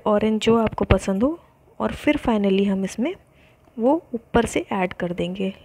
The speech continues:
लेयर्स के ऊपर, ताकि वो सारे राइस में अच्छे से मिल जाए। तो हमें इसे खूब फैला कर डालना है इस तरीके से।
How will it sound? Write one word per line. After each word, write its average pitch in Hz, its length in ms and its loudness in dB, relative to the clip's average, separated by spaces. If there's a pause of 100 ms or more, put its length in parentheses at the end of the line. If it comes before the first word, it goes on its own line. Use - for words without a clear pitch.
लेयर्स 202 320 2
के - 120 -4
ऊपर, 233 320 -2 (120)
ताकि 220 260 -2
वो 254 120 4
सारे 233 360 2
राइस 190 320 2
में 285 100 -4
अच्छे - 340 -6
से 214 160 -6
मिल 190 220 -2
जाए। 190 140 0
तो 196 140 -6
हमें 208 140 -2
इसे 226 180 -6
खूब - 220 -8
फैला 202 360 2
कर 214 200 -2
डालना 202 320 2
है 302 80 -8 (480)
इस 208 220 0
तरीके 190 420 -2
से। 214 200 -8